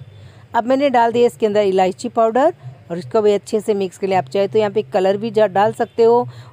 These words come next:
ऑरेंज जो फूड कलर होता है वो भी। और इस तरफ हमारा बेसन अच्छे से तैयार है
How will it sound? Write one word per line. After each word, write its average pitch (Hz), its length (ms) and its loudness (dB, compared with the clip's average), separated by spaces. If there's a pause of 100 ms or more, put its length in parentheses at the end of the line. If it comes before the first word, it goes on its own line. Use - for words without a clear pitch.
ऑरेंज 202 360 0
जो 202 160 2
फूड 196 260 -6
कलर 214 220 0
होता 208 220 0
है 208 60 4
वो 208 160 0
भी। 254 220 -6 (320)
और 175 140 0
इस 185 140 -6
तरफ 202 300 0
हमारा 190 320 -2
बेसन 185 380 -4
अच्छे 190 280 -10
से 202 160 -8
तैयार 185 440 0
है 262 180 -2